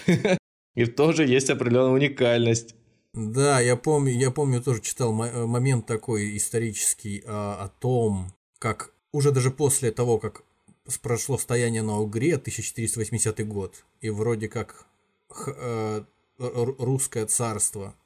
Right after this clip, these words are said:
Speaker 2: а, освободилось формально от, э,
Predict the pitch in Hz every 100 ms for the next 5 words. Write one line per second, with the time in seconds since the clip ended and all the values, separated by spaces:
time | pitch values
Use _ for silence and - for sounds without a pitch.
0 | _ _ _ _ _ _ 107 104 98 -
1 | 110 110 110 120 101 - - - _ _
2 | - 107 101 101 95 95 98 _ 107 98
3 | _ - 104 101 98